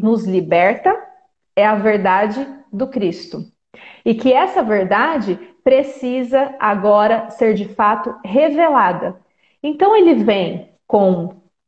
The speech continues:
uma equipe espiritual que o próprio Kardec, ele é, faz parte dessa equipe, porque ele aceitou estar encarnado, é, reencarnado, né? Porque Allan Kardec é um,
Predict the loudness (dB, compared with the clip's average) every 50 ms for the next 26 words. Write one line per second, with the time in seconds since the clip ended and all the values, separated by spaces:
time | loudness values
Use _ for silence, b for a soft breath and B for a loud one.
0 | _ _ _ _ -2 0 2 4 2 2 0 0 -2 0 0 2 0 0 -2 0
1 | -2 0 0 0 0 0 0 2 2 2 2 0 0 0 -2 -4 -2 0 0 0
2 | 0 0 -2 -4 -4 -2 0 0 2 2 2 2 0 -2 -4 -8 -12 -12 -12 _
3 | _ _ _ _ _ _ -2 0 2 4 4 6 6 6 4 2 0 -2 -8 -16
4 | -20 -20 _ _ -6 -4 -4 -4 -4 -6 -4 -2 -2 0 0 -2 -2 -2 0 0
5 | 0 0 -2 -6 -4 -4 -6 -4 -2 -2 -2 -2 -2 0 0 0 2 0 0 -2
6 | -2 -2 0 0 0 -2 -2 0 0 2 2 2 0 0 -4 -2 -2 0 0 0
7 | 0 -2 -2 -2 -2 -2 -2 -2 -2 -2 -2 -2 -4 -8 -14 -16 _ _ _ _
8 | _ _ _ _ -2 2 2 2 2 2 2 0 0 0 0 -2 -2 -2 -2 -2
9 | 0 0 0 0 0 0 0 0 0 -2 0 -2 -2 0 0 0 2 0 -2 0
10 | 0 0 0 2 2 2 0 0 -2 0 0 2 2 2 2 2 2 2 0 -2
11 | -4